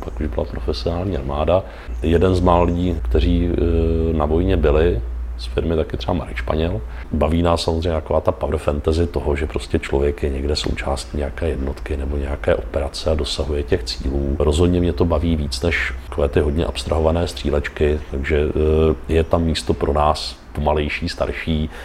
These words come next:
Vytáhneme ten dalekohled, vysílačku, eh, naplánujeme to těm ostatním, velíme jim. Eh, tímto zdravím všechny své kolegy, které jsem <laughs> zavedl do veškerých těch léček a kterým se velel špatně. Je to pro nás prostě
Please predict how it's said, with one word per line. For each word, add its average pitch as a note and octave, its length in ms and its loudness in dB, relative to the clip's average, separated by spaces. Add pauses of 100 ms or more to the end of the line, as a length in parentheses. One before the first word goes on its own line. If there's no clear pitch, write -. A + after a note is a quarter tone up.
(420)
Vytáhneme D2+ 460 0
ten E2 180 2
dalekohled, D2 500 0
vysílačku, D2+ 960 0
eh, D#2 320 0
naplánujeme D2+ 540 0
to D2+ 120 -2
těm E2 180 -2
ostatním, D#2 560 -2
velíme D2+ 400 2
jim. D#2 340 2 (720)
Eh, D2+ 300 4 (120)
tímto D#2+ 240 0
zdravím D2+ 300 2
všechny E2 300 0
své D#2+ 220 2
kolegy, D2+ 380 2
které D2 260 0
jsem E2 260 0 (340)
<laughs> - 320 -14
zavedl D#2+ 400 4
do E2 160 4 (100)
veškerých D#2+ 420 -2
těch - 200 0
léček D#2 520 4
a D#2+ 60 4
kterým D2+ 280 -4
se - 120 -2
velel F2 240 4
špatně. - 380 -4 (260)
Je - 80 -4
to - 140 -6
pro F2+ 200 -4
nás F2 200 0
prostě - 380 -4